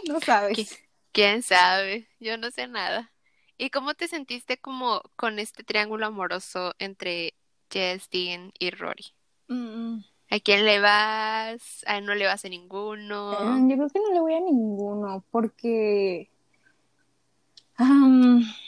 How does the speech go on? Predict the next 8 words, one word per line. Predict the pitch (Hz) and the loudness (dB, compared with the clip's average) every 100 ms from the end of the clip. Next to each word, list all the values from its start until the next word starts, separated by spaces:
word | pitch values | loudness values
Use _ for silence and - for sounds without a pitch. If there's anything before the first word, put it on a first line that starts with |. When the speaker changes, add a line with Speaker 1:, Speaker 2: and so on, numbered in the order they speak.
| - - | -20 -2
Speaker 1:
no | 262 | 4
sé, | 277 269 | 4 4
siento | 247 277 294 | 6 6 6
que | 311 | 2
Rory | 277 262 269 _ _ _ - | 2 2 0 _ _ _ 2
merece | 247 247 240 220 226 240 | 6 8 6 4 2 4
algo | 240 247 | 4 4
mejor, | 254 254 - 226 240 262 | 4 4 4 0 2 0